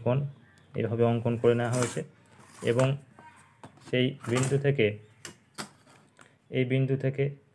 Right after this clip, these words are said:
এই যে বিন্দু পাওয়া গেছে, এই বিন্দু থেকে এই কেন্দ্রে যোগ করে দশ ডিগ্রি কোণটি অঙ্কন করা হয়েছে এবং এখানে যে বিন্দু পাওয়া গেছিলো সেই বিন্দু চল্লিশ ডিগ্রির জন্য এই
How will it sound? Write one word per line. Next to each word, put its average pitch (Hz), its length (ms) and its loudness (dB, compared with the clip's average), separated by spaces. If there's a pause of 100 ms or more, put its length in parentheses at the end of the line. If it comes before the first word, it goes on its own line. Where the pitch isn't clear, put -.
(140)
এই 123 80 -2
যে 131 140 0
বিন্দু 127 240 -6
পাওয়া 120 180 -2
গেছে, 120 200 -4 (140)
এই 123 120 -2
বিন্দু 120 280 -4
থেকে 120 200 -6 (600)
এই 117 220 0
কেন্দ্রে 117 340 -2 (560)
যোগ 113 220 0 (120)
করে 120 160 2 (500)
দশ 117 180 6 (100)
ডিগ্রি 113 240 -4 (380)
কোণটি 110 280 -4
অঙ্কন 113 260 -2
করা 120 240 2
হয়েছে 127 220 0 (540)
এবং 110 140 -2 (180)
এখানে 135 280 2
যে 131 140 8
বিন্দু 131 240 0
পাওয়া 123 180 4
গেছিলো 127 280 -2 (100)
সেই 123 220 -2
বিন্দু 120 280 0
চল্লিশ 120 280 2
ডিগ্রির 120 280 -2
জন্য 117 160 -2 (760)
এই 120 220 0